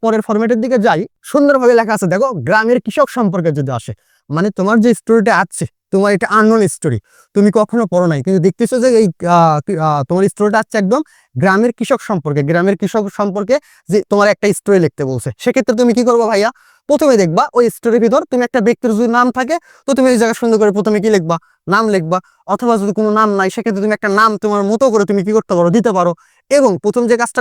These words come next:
করতে হবে, আমরা প্রথমে লিখবো কি টাইটেল, টাইটেল লেখার পরে the story of তোমার হচ্ছে যে হতে পারে ফার্মার, so ফার্মার তুমি লিখতে পারো, বা বিভিন্ন কিছু যেই সম্পর্কে তোমার মনে হচ্ছে যে স্টোরির নামটা এটা হওয়া দরকার, so স্টোরি নামের জায়গায় তুই জিনিসটা তুমি লেখাই দিবা। তারপরে দেখো শুরুতে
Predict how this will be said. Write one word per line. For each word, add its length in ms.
করতে 200
হবে, 140
আমরা 200
প্রথমে 320
লিখবো 240
কি 60
টাইটেল, 340
টাইটেল 280
লেখার 200
পরে 180
the 60
story 220
of 80
তোমার 200
হচ্ছে 220
যে 120
হতে 180
পারে 200
ফার্মার, 300
so 60
ফার্মার 320
তুমি 180
লিখতে 240
পারো, 140
বা 80
বিভিন্ন 260
কিছু 140
যেই 180
সম্পর্কে 360
তোমার 220
মনে 180
হচ্ছে 240
যে 60
স্টোরির 260
নামটা 240
এটা 140
হওয়া 200
দরকার, 220
so 40
স্টোরি 260
নামের 220
জায়গায় 180
তুই 160
জিনিসটা 300
তুমি 200
লেখাই 280
দিবা। 140
তারপরে 340
দেখো 160
শুরুতে 280